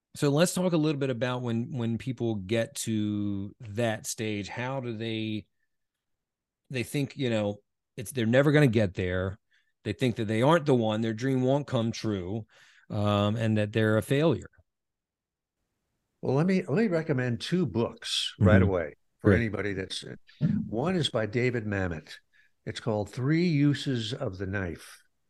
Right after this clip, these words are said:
Speaker 2: Have you ever heard of this book, Ron?
Speaker 1: Mm-mm.
Speaker 2: Rain? It's a, it's a,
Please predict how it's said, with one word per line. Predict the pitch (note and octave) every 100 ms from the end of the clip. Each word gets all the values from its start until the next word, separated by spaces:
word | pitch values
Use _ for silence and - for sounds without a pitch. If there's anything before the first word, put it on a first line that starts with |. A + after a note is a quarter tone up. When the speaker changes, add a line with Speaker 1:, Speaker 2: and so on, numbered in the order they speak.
| _ _ _ -
Speaker 2:
Have | G2+
you | A#2+
ever | C#3+ C#3
heard | C3 D3 D#3
of | D#3
this | E3 - - -
book, | D3 D#3
Ron? | G#2+ G#2 B2+
Speaker 1:
Mm-mm. | G2 F2 - -
Speaker 2:
Rain? | C#3 E3+ - - -
It's | C3+ C3
a, | C#3+
it's | C#3 -
a, | A#2+ G2+